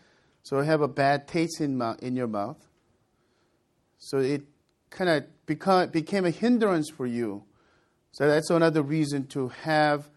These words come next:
the clear view of what mission, short-term mission trip is. By the way, short-term mission trips is a recently new movement, relatively within twenty years or so.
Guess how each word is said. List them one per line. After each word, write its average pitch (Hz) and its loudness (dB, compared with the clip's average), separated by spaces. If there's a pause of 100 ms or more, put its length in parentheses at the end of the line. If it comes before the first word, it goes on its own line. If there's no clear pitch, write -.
(200)
the - -16
clear 202 0
view 160 0
of 135 0
what 135 -2
mission, 127 -8
short-term 156 -4
mission 127 -8
trip 113 -10 (460)
is. 110 -8 (1000)
By 160 4
the 170 2
way, 143 2 (1300)
short-term 233 2
mission 208 -2
trips 196 0
is 143 -6 (500)
a 180 -16 (180)
recently 196 -2
new 170 0
movement, 139 0
relatively 131 -2 (440)
within 135 -4 (480)
twenty 160 0
years 139 0
or 123 -10
so. 127 -2